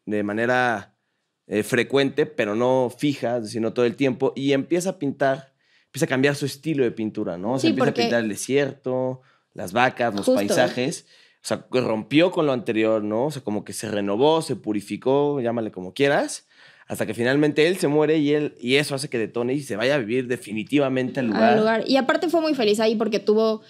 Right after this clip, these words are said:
Speaker 2: eh, su estudio que se llamaba Shanti y no dejaba que absolutamente nadie entrara ahí.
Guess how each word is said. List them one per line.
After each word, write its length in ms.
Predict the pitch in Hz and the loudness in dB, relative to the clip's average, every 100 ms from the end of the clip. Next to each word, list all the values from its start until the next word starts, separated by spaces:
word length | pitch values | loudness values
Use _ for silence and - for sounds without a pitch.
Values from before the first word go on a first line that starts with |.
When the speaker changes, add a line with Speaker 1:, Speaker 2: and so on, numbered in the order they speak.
| - _ | -20 _
Speaker 2:
eh, 400 | - 214 208 196 | 2 4 4 0
su 440 | - - 220 208 196 | -2 0 2 4 2
estudio 400 | 202 240 233 233 | 2 2 2 2
que 100 | 208 | 0
se 60 | |
llamaba 240 | 202 208 214 | 2 2 2
Shanti 800 | - 220 214 208 214 294 - - | 0 0 0 2 2 2 0 -2
y 160 | 277 | 0
no 140 | 302 269 | 2 0
dejaba 400 | 262 262 269 262 | 0 -2 -2 -2
que 80 | 233 | -2
absolutamente 1080 | 240 - 240 269 294 - 285 277 269 254 | 0 2 2 4 2 0 0 2 2 2
nadie 440 | 233 247 262 285 320 | 2 2 2 0 -2
entrara 400 | - 190 208 208 | -4 0 2 2
ahí. 260 | 208 190 | 2 0